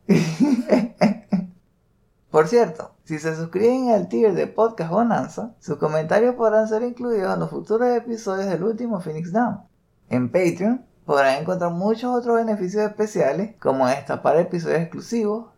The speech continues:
acceso a nuestro podcast complementario, el último Phoenix Down D L C,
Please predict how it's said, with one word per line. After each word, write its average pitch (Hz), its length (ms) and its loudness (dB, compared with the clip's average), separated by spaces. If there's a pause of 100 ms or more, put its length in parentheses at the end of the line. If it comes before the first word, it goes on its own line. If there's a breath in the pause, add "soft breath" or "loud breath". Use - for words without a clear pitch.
acceso - 480 -2
a - 20 4
nuestro 233 340 0
podcast 185 380 -2
complementario, 175 880 2
el 196 200 2
último 190 380 0
Phoenix 190 300 -2
Down 190 360 0
D 185 220 -2
L 143 120 0
C, 202 380 -4